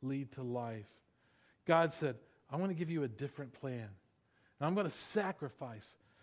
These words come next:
so that you can embrace the plan." And here's the great challenge, Ephesians five. Live a life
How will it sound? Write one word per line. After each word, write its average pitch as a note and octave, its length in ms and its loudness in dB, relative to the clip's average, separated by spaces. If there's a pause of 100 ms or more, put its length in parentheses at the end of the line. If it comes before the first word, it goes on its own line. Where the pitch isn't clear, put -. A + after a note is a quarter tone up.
(120)
so F3 140 2
that D#3+ 100 2
you E3 220 0
can F3 120 -2
embrace D3 560 0
the B2+ 120 -12
plan." A2 400 -8
And A2+ 120 -8
here's E3 220 4
the E3+ 80 -2
great D3+ 260 -2
challenge, A2 480 -6 (240)
Ephesians C#3+ 480 -2
five. G#2+ 380 -6 (600)
Live F#3+ 220 12
a F#3 60 8
life F3 640 6